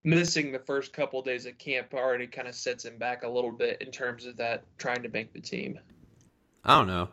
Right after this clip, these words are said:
Speaker 2: I think it would be interesting if they just, like, kept him around for, like, a couple weeks to start the season and then sent him back. I don't think he's missing much by <laughs>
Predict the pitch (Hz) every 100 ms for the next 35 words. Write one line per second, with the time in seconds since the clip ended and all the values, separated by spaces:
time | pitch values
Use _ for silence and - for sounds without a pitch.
0 | - 117 220 180 110 95 87 - 92 87
1 | 87 - 90 78 78 - 92 90 82 80
2 | 85 76 - - 82 82 78 78 80 80
3 | - _ _ _ - 95 82 80 - -
4 | 85 85 82 85 - 87 - 82 82 73
5 | - 85 87 87 85 - 87 82 82 -
6 | 82 82 85 87 92 90 - - - _
7 | _ - 87 82 80 - - 90 - 82
8 | 82 82 - 82 80 82 - 82 78 80
9 | - - _ - - - -